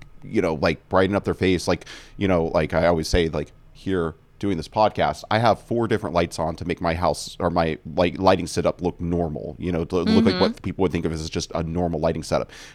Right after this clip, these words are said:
Speaker 1: And the same can be true for makeup or for, you know, uh, treating yourself. And, uh, I might, I, you know, hopefully based on where we go with this conversation, maybe I can incorporate some of that, like, in my, my pre-podcast, uh, ritual. But I will say,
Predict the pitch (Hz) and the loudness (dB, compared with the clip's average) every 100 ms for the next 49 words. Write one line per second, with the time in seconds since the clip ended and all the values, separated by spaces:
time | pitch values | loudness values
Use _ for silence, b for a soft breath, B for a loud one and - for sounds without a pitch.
0 | - 90 95 92 80 78 - 101 87 82 | -6 -4 0 0 -2 -6 -6 -2 0 -2
1 | 78 76 76 b b b 90 101 - 82 | -4 -4 -6 b b b 0 0 2 0
2 | - 92 87 82 - 80 76 85 82 76 | 2 2 2 2 -2 0 0 0 -2 -2
3 | 73 - 76 - - - 139 127 85 - | -6 -12 -12 -14 -16 0 2 4 0 -2
4 | 73 - - b b b 87 87 80 82 | -4 -4 -10 b b b -2 0 2 2
5 | 80 78 73 - 98 139 92 87 85 92 | 2 0 -4 -2 4 6 6 4 2 0
6 | 85 78 73 85 101 107 95 - - - | 0 -4 -4 -2 2 2 0 -8 -20 -6
7 | 90 82 87 82 82 76 107 127 104 85 | -4 -2 -2 0 -2 -2 2 2 2 -4
8 | - 87 82 98 147 - 82 82 78 80 | -4 -2 -2 -2 -2 -2 -4 -4 -2 -2
9 | 87 78 76 - - 82 73 87 85 82 | -2 -6 -6 -6 -4 -4 -4 -6 -4 -2
10 | 78 78 76 82 73 82 80 - 95 85 | -2 -2 -4 -4 -6 -4 -4 -4 -6 -4
11 | - 76 78 - 82 78 - - 87 78 | -2 0 0 0 0 0 -2 -4 0 0
12 | 101 98 92 78 80 104 92 B B B | 2 0 0 0 6 6 6 B B B
13 | - 92 98 - 101 92 | -2 2 2 4 6 6